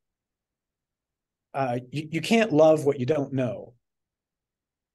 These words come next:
And unfortunately, our, our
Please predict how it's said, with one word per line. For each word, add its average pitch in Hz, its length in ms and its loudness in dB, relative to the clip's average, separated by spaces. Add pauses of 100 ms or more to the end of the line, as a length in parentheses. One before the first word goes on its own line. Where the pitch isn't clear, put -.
(1080)
And 147 120 2
unfortunately, 165 580 2
our, 147 280 4
our 139 280 -2